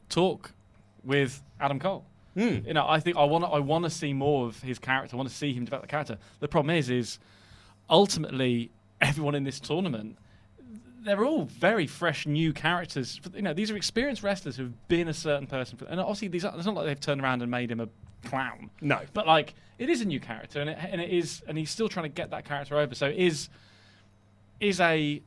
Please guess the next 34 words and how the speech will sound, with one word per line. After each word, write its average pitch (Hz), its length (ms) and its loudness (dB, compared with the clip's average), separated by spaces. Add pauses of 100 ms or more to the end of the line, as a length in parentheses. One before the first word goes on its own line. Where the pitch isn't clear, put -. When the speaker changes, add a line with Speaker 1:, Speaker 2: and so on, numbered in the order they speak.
Speaker 1:
not 165 380 -4
quite 156 260 0
developed 143 340 0
character 139 640 -2
the 131 60 -10
kind 131 220 -4
of 117 40 -16
character 131 180 -8
that - 40 -12
should 120 120 -10
be 127 160 -4
launched 127 440 -6
into 117 160 -8
the 120 60 -6
main 120 420 -2
title 135 360 -4
picture? - 500 -14
Speaker 2:
Yeah. 107 260 0
Speaker 1:
I'm 131 160 0
sure, 123 400 -4
unless 160 320 0
they 156 160 2
do 151 140 2
one 143 100 2
of 139 40 0
these 131 120 -4
things 127 240 0
where 120 160 4
they 120 100 2
go, 117 260 2 (240)
he 135 80 -2
goes 139 300 6
for 131 160 -4
it, 127 220 0